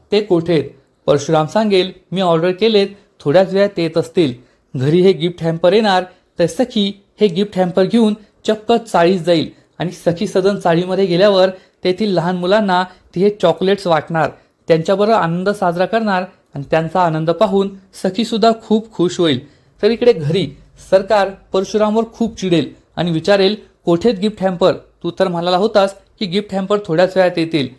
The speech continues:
परशुराम सांगेल की सखीने ते सखी सदन चाळीमध्ये नेलेत. हे ऐकून सरकारला खूप राग येईल आणि ती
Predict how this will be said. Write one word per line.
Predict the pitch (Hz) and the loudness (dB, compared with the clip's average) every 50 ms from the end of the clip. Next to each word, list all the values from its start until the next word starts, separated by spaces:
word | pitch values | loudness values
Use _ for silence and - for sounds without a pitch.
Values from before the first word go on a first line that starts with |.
| _ _ _ _ _ _ - | _ _ _ _ _ _ -2
परशुराम | - 147 151 - 160 156 156 151 | -2 -2 -2 -2 -2 -2 -2 -2
सांगेल | 139 - 196 214 208 196 180 180 180 180 - _ _ _ _ | -2 -2 0 0 2 2 2 0 0 -4 -12 _ _ _ _
की | - 214 | -8 -8
सखीने | 202 - - 202 196 - 208 208 220 208 | -6 0 0 0 0 0 -4 -4 -4 -4
ते | 214 226 | -4 -4
सखी | 214 - 208 190 202 208 | -4 -2 -4 -2 -2 -4
सदन | - 214 202 226 220 202 | -4 -2 -2 0 -2 0
चाळीमध्ये | - 190 175 180 190 185 190 185 202 196 | 0 0 0 0 0 0 2 2 2 2
नेलेत. | 175 165 170 165 143 123 - - _ _ _ _ _ - | 2 0 0 0 0 -2 -4 -14 _ _ _ _ _ -2
हे | 151 170 | 2 2
ऐकून | 185 190 190 208 220 | 2 2 0 -2 -6
सरकारला | 202 - 202 180 175 175 196 196 196 220 226 226 - | -4 -2 -4 -4 -2 0 -2 0 2 0 -2 -2 -6
खूप | - - 233 220 226 180 | -6 -4 -4 -2 0 0
राग | 170 165 160 156 | 2 2 2 0
येईल | 165 151 135 - - _ _ _ - - | -2 -2 -4 -6 -12 _ _ _ -14 -12
आणि | 156 151 | -10 -6
ती | - 233 214 208 202 208 | -2 -2 -2 -2 -2 -6